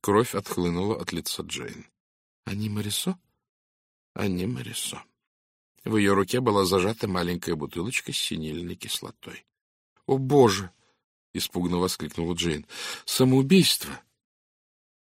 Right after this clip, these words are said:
Помолчав несколько секунд, Пуаро ответил медленно, словно тщательно подбирая слова. «Полиция думает, что это самоубийство». «А вы?»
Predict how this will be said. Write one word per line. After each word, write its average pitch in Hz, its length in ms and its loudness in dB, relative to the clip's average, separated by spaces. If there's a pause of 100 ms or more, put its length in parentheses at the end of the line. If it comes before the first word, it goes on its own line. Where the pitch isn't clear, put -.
Помолчав 113 440 4
несколько 110 440 -2
секунд, - 440 -2
Пуаро 107 320 4
ответил 107 400 0
медленно, 104 460 -2
словно 95 340 -2
тщательно 104 540 -2
подбирая 92 460 0
слова. 90 420 -4 (1000)
«Полиция 92 680 -2
думает, 104 520 -4
что - 400 -8
это - 520 -8 (300)
самоубийство». 104 1080 -4 (640)
«А 123 120 6
вы?» 123 280 6